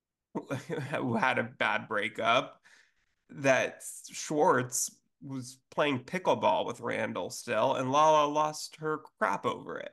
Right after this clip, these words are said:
Like, she was not speaking to Schwartz for a long time because he was still in contact with her ex. So, you know, if tables were turned, I don't think Lala would have taken it as well as Ariana did.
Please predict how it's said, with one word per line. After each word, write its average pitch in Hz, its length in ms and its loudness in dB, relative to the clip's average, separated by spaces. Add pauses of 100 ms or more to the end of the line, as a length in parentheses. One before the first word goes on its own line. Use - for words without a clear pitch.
Like, 143 320 0
she 170 300 -8
was - 800 -6
not 160 440 -2
speaking 175 420 -6
to 123 60 -8
Schwartz 127 380 -8
for 135 140 -6
a 131 60 0
long 123 300 2
time - 560 -2 (520)
because 123 420 -2
he 113 280 -2
was 110 240 -8
still 104 400 -2
in 113 120 -6
contact 120 460 -8
with 120 120 -6
her 156 140 0
ex. - 500 -4 (400)
So, 123 800 4 (320)
you 160 160 4
know, 87 460 2 (320)
if - 320 -8
tables 151 400 -2
were 123 140 -2
turned, 113 420 2
I 131 100 0
don't 127 180 0
think 113 160 -4
Lala 101 360 2
would 104 140 -10
have 104 120 -14
taken 104 360 -8
it 90 140 -6
as 87 160 -6
well 82 200 -2
as 78 60 -10
Ariana 65 580 -8
did. - 280 -18